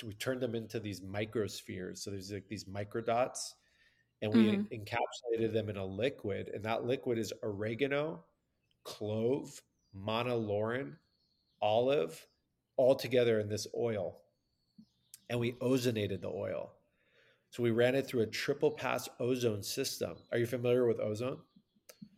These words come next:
Speaker 2: No.
Speaker 1: You've
Speaker 2: Enlighten
Speaker 1: never heard
Speaker 2: me.
Speaker 1: of ozone?
Speaker 2: I've heard of it, but I don't, like, know in depth or anything.
Speaker 1: So ozone is unstable oxygen. It's O three. And it's what our atmosphere creates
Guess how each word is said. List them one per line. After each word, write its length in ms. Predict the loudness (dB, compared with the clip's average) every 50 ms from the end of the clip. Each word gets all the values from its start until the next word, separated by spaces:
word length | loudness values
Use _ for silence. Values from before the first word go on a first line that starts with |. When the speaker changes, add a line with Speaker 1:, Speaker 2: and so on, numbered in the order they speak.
| _
Speaker 2:
No. 400 | -2 0 2 4 4 4 2 2 -2 -6 -12 -20 _ _ _ _ _ _ _ _ _
Speaker 1:
You've 100 | 2 6
Speaker 2:
Enlighten 200 | 8 8 8 10
Speaker 1:
never 140 | 8 8 8
heard 100 | 8 8
Speaker 2:
me. 60 | 8
Speaker 1:
of 60 | 8 8
ozone? 200 | 6 6 4 0 -8 -20 _ _ _ _ _ _ _ _ _ _ _ 4
Speaker 2:
I've 240 | 8 8 8 8 8
heard 280 | 6 8 10 12 12 12
of 100 | 10 8
it, 180 | 4 2 4
but 80 | 4 6
I 100 | 6 8
don't, 200 | 6 6 4 6
like, 400 | 6 8 8 8 6 4 -2 -12 -12 -4
know 840 | 0 2 4 6 8 8 10 10 8 8 6 4 2 0 -2 -4 -8 -14 _ _ _ -6
in 200 | -4 -2 0 2
depth 380 | 2 2 2 2 0 -4 -6
or 180 | -4 -4 -2 -2
anything. 680 | -2 -2 -4 -6 -6 -6 -6 -6 -6 -6 -8 -10 -12 -12 _ _ _ _ _ _ _ _ _ _ _
Speaker 1:
So 220 | 0 6 6 8
ozone 380 | 10 10 8 10 10 8 6 6
is 120 | 4 2 2 0
unstable 540 | 0 0 0 -2 2 2 2 4 6 6 6
oxygen. 500 | 6 4 2 0 -4 -6 -6 -4 -4 -6
It's 160 | -6 -8 -10 -4 _
O 200 | 4 4 4 4
three. 640 | 2 -4 -6 -4 -2 0 2 2 0 0 -4 -8 -14 _ _ _ _ _ _ _ _ _ _ _ _ _ -2
And 560 | 0 2 2 2 0 0 -2 -2 -4 -6 -10 -14 -16 _ _
it's 220 | -4 -4 -2 -2 2
what 260 | 6 6 6 6 6
our 140 | 4 2 4
atmosphere 720 | 2 2 0 0 -2 -2 -6 -8 -8 -8 -6 -6 -6 -6
creates 800 | -6 -10 -8 -6 -4 -2 0 0 0 0 -2 -4 -8 -10 -12